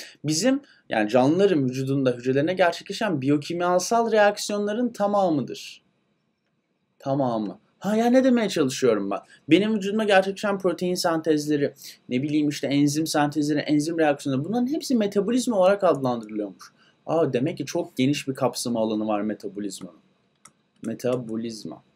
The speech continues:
Tüm faaliyetler demekmiş. Tüm faaliyetler.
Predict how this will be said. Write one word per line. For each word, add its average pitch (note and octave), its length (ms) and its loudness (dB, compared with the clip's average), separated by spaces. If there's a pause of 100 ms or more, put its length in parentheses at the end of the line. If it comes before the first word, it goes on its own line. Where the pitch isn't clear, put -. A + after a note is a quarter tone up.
(160)
Tüm G3+ 220 -4
faaliyetler A#2 760 2
demekmiş. - 560 -14 (540)
Tüm A#2+ 380 -10 (160)
faaliyetler. F#2 680 -10